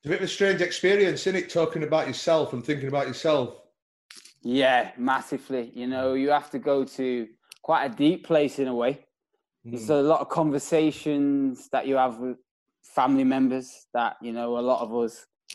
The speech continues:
Speaker 2: go a lifetime without having. Uh, so, yeah, it was, uh,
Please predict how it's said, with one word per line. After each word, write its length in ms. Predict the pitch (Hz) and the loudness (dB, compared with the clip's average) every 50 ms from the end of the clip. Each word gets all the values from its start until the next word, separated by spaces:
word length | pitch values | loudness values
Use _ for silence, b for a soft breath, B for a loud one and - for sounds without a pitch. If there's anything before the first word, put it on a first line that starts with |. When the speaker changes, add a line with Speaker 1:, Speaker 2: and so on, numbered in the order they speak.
| B B B _ _ - | B B B _ _ -2
Speaker 2:
go 200 | 123 123 120 120 | 0 0 2 2
a 20 | |
lifetime 680 | 117 123 127 127 131 123 - - 139 123 123 123 120 | 2 4 2 2 2 0 -4 -4 -2 0 0 0 -2
without 360 | 120 117 113 123 123 120 - | -2 -2 0 2 2 2 0
having. 340 | - 117 117 110 113 120 120 - _ _ _ _ _ _ - | 0 -2 -2 -2 -4 -8 -10 -12 _ _ _ _ _ _ -14
Uh, 420 | 113 117 113 113 113 113 113 117 113 | -8 -6 -4 -2 -2 0 -2 -2 -4
so, 480 | - - - 135 113 110 110 107 - _ _ _ _ _ _ _ _ _ _ | -6 -8 -6 -4 -4 -4 -4 -6 -8 _ _ _ _ _ _ _ _ _ _
yeah, 520 | - 117 123 127 131 131 131 127 123 120 117 | -4 0 2 4 6 6 6 6 4 4 2
it 160 | 113 101 104 | -2 -6 -8
was, 220 | 120 110 104 113 | -10 -8 -4 0
uh, 440 | 120 117 117 117 117 113 113 101 | 2 2 2 2 0 0 -2 -2